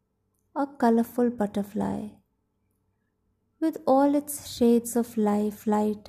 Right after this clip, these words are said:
and wonders. Fluttering its wings, it perched softly on the book. I could see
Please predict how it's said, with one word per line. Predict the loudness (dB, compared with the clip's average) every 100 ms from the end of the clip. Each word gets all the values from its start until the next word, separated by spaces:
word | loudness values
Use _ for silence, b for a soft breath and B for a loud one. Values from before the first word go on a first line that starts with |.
| -4
and | 0 2
wonders. | 2 2 0 -2 -4 -10 -14 _ _ _ _ _ _ _ _ _ _ _ _ _ _ _ _ _ _ _
Fluttering | -2 0 0 -2 0 0
its | -2 -4
wings, | 0 4 4 2 -2
it | -10 -12 -4
perched | 0 0 -2 -8 -18 -20 _ _ _ _ _ _ -16
softly | -4 -2 -2 -6 -8 -6 -2
on | 0 0
the | -2
book. | -4 -8 -10 -20 -20 _ _ _ _ _ _ _ _ _ _ _
I | -2 -2
could | 0 -4
see | -4 -6 -6